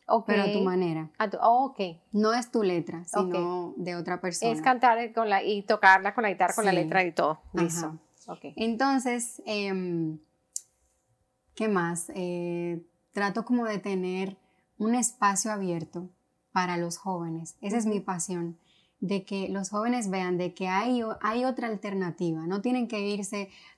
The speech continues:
Speaker 2: al mundo, no tienen las niñas que, que enseñar su cuerpo para ganar cosas, para ganar seguidores, sino
Speaker 1: Sí.
Speaker 2: que le he tratado de dar como una imagen diferente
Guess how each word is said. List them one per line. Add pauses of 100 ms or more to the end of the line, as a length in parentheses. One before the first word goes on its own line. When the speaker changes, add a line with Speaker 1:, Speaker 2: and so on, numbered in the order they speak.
Speaker 2:
al
mundo, (220)
no
tienen
las
niñas
que,
que
enseñar
su
cuerpo
para
ganar (440)
cosas,
para
ganar
seguidores, (300)
sino
Speaker 1:
Sí.
Speaker 2:
que
le
he
tratado
de
dar
como
una
imagen
diferente